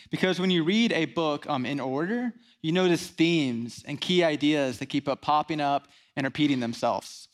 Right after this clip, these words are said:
I mean, every week we've talked about the Holy Spirit. That has been a core theme. We've talked about the church. That has been a big core idea. And this week, I'm talking about another idea that we've seen in the first three chapters,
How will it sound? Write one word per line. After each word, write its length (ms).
I 60
mean, 120
every 280
week 300
we've 100
talked 320
about 160
the 60
Holy 260
Spirit. 600
That 160
has 160
been 140
a 60
core 280
theme. 400
We've 120
talked 320
about 240
the 60
church. 600
That 180
has 140
been 140
a 40
big 180
core 220
idea. 480
And 140
this 200
week, 400
I'm 120
talking 420
about 240
another 400
idea 520
that 100
we've 120
seen 280
in 80
the 80
first 400
three 160
chapters, 720